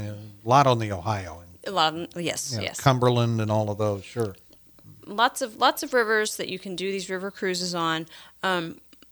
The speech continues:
Speaker 2: the Mississippi River, of course, captures the imagination of not only Americans, but also, um, uh, people from across the world because they, they know of the Mississippi River, just the, the part it played in, in America's history.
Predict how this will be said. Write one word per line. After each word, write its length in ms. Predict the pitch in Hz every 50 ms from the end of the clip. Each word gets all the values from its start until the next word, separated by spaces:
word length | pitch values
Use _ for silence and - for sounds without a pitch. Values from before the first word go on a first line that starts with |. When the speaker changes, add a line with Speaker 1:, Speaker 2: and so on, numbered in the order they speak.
| _ _
Speaker 2:
the 200 | - 180 165 170
Mississippi 500 | 170 196 220 - 254 - - 269 - 233
River, 380 | 214 202 196 185 185 185 180 180
of 140 | 196 196 -
course, 240 | - 185 180 - -
captures 640 | - - 190 165 - - - 185 170 170 165 - -
the 100 | - 165
imagination 800 | 160 156 156 160 160 160 160 156 156 156 - - 160 151 151 -
of 380 | - - 156 151 151 151 - -
not 160 | 165 185 214
only 180 | 247 269 277
Americans, 540 | 262 247 233 220 220 220 - 233 214 202 180
but 160 | - 180 170
also, 640 | - - 170 156 - - 165 160 160 156 156 - - -
um, 420 | - 151 156 147 147 147 147 156 156 _ _ _ _ - _ _
uh, 280 | - - 87 - - - - _ _ -
people 180 | 214 208 196
from 160 | 190 - 190
across 280 | 175 - 175 165 165 -
the 60 | -
world 220 | - - - - -
because 380 | 156 - - 160 151 139 - -
they, 240 | - 151 147 147 - - - - - - - _
they 80 | - 147
know 180 | 147 151 151 -
of 280 | - 208 247 262 226
the 80 | 240 247
Mississippi 500 | 240 240 240 - - - - 220 - 190
River, 420 | 185 180 175 170 170 170 165 165 170
just 240 | 170 165 - - - _ -
the, 140 | - 147 -
the 100 | - -
part 220 | - - 247 240 240
it 120 | - -
played 400 | - - 214 202 196 196 185 -
in, 320 | 123 - 165 160 156 156 -
in 120 | - -
America's 480 | 156 170 202 208 202 196 208 190 - -
history. 600 | 202 185 - - - 180 180 170 165 160 165